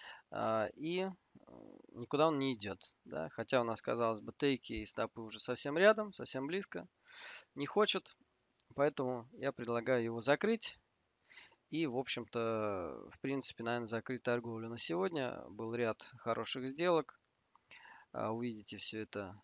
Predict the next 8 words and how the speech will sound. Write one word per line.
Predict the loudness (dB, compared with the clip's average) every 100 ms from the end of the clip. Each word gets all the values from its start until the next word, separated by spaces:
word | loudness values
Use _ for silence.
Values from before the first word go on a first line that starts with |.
| -18
в | -14 -12 -2 2
отдельных | 4 4 4 4 2 -2
видео, | -2 0 0 2 2 -2 _ _ _ _ _ _ _ _ _ _ _ _ _ _ -20 -20 -20 -20 -6
которые | -4 -2 -4 -4
в |
последнее | -4 -4 -4 -4
время | -6
выпускаем. | -8 -6 0 0 0